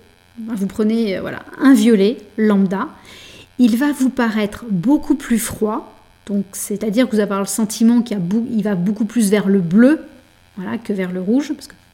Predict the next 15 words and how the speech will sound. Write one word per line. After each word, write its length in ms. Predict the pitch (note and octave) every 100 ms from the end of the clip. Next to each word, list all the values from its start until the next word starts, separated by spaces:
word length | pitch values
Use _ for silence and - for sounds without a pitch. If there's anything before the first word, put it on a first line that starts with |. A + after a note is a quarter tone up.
| -
vous 80 | G3
savez 200 | G3 G3+
que 120 | G3+
le 60 | G3
violet, 260 | G#3 G#3
c'est 200 | G#3+ -
un 80 | G#3
mélange 360 | G#3 G#3 G#3+ F3+
de 80 | F#3+
bleu 240 | E3 F#3+
et 180 | G3+ G3
rouge. 320 | F#3+ C#4+ - - - - - - -
Donc 200 | A3 G3+
votre 420 | F3+ D4 - C4
violet 540 | G#3 A3+ A#3+ A#3 A#3+